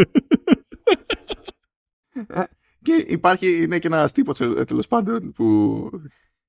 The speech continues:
σχολιάζει για το, το περιστατικό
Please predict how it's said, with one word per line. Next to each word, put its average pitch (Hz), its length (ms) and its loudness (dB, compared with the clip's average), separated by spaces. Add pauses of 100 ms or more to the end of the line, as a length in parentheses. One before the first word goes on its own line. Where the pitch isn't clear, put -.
(920)
σχολιάζει 143 500 2
για 127 100 -4
το, 107 300 0
το 101 80 -8
περιστατικό 101 720 0